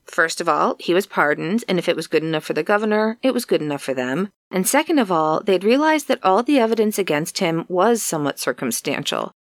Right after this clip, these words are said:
and so they opened their hearts a little bit and welcomed Jim Wilcox back to town.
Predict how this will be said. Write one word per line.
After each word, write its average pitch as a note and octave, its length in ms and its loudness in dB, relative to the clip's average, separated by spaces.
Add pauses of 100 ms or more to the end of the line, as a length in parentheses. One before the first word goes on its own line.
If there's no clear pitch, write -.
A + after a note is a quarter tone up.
(200)
and A3+ 160 2
so A#3+ 100 6
they B3 160 6
opened G#3 220 2
their A#3 120 4
hearts F3+ 280 2
a F#3 80 2
little E3+ 200 2
bit D3+ 280 0
and F3 100 -2
welcomed D3+ 560 -2
Jim E3 220 -2
Wilcox C#3+ 540 -4
back - 300 -6
to D3+ 100 -12
town. D3+ 480 -4